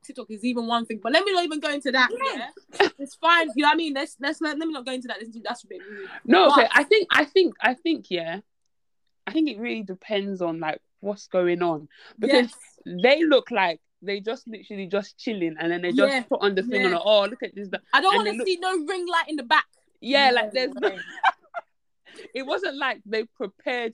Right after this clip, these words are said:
Speaker 3: to do it. It literally just looks very natural and organic.
Speaker 1: Yes, yes.
Speaker 3: But if, but if my man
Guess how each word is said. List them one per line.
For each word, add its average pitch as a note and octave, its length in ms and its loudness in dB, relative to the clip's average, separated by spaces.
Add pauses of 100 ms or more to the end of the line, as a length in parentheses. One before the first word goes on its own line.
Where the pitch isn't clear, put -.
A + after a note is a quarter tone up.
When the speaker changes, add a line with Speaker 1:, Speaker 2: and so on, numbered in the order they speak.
(120)
Speaker 3:
to A3 120 -10
do G3+ 260 -6
it. E3+ 120 -4
It F#3+ 100 -4
literally A#3 300 -10
just G#3+ 240 -6
looks G#3+ 220 -10
very G3+ 300 -4
natural G#3 560 -6
and E3 160 -10
organic. F3 380 -2
Speaker 1:
Yes, - 640 -20
yes. A3 300 -8
Speaker 3:
But A#3+ 100 6 (100)
if, G4 180 0 (420)
but A#3 200 -4
if G4 220 -4
my A3+ 180 -4
man F#3+ 480 -4